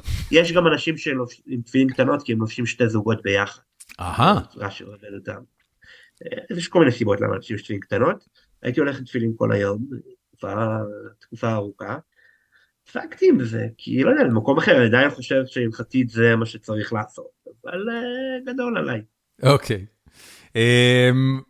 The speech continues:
Speaker 2: רן בר יעקב שואל, אה, זאת תהיה השאלה האחרונה שלנו, אה,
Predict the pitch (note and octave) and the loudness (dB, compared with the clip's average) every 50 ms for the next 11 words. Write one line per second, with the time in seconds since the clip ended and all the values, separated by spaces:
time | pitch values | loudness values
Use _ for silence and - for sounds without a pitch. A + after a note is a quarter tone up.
0 | _ _ _ - B2+ - _ _ - - G#2+ A2+ D3 E3 F3 F3 E3+ C3+ D3 D3+ | _ _ _ -18 -18 -18 _ _ -8 -2 2 6 6 6 6 4 2 4 4 4
1 | D#3 D#3+ D3+ C#3 B2+ - - D3+ C#3 A#2+ - - C3+ A#2 A#2 B2 B2+ B2+ C3 B2+ | 4 4 4 4 4 4 4 4 4 4 2 2 4 4 6 6 6 4 2 0
2 | B2+ - _ - G#2+ G#2+ G#2+ G#2+ G#2+ G#2+ G#2+ G2 A#2 - - D3 C#3 B2+ - B2+ | -2 -6 _ -2 0 2 2 4 4 2 2 2 2 4 4 4 4 4 4 4
3 | A2 A2+ A2 G#2 A2+ A2 G2+ G#2 G#2+ - - A2+ G2+ G2 G2 G#2 - - - - | 4 4 4 4 2 2 4 4 4 4 2 2 2 2 0 -2 -6 -10 -16 -20
4 | - - - - - - - G#2+ A2+ | -20 -20 -20 -20 -8 0 4 4 4